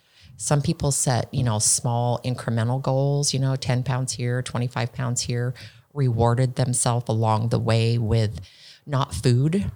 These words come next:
rewards. Um, those things changed, you know, it was going kayaking. It was, you know, I even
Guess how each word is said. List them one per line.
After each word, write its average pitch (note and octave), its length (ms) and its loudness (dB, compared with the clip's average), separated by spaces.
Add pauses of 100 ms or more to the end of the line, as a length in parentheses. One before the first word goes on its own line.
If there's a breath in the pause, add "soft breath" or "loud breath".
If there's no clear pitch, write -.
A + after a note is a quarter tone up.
rewards. D#3+ 880 0
Um, B2 360 0
those B2+ 260 2
things A#2 360 -2 (260)
changed, B2 560 0
you A#2+ 60 -2
know, A#2 220 0
it - 140 -2
was A#2 380 0 (140)
going A#2+ 320 2
kayaking. - 800 -6
It - 140 -2
was, A#2+ 280 0
you C#3 80 0
know, A2 140 0
I A2+ 60 2
even A2+ 420 -2